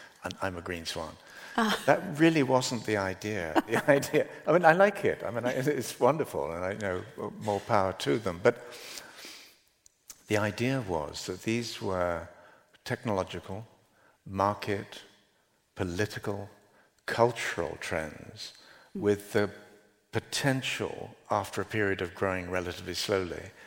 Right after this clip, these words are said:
Speaker 1: to suddenly go through an inflection point and take us somewhere quite unexpected.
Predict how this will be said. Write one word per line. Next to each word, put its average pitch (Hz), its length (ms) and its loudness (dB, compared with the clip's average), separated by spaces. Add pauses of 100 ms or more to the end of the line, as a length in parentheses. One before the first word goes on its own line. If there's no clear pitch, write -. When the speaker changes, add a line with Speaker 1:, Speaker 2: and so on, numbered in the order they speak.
(120)
Speaker 1:
to 101 100 -10
suddenly 98 360 0
go 90 140 -2
through 92 240 -6
an 87 140 -6
inflection 87 600 -4
point 85 300 -12 (260)
and 104 120 -8
take 95 280 -2
us - 80 -8 (260)
somewhere 95 360 -4
quite - 480 -8
unexpected. 87 880 -8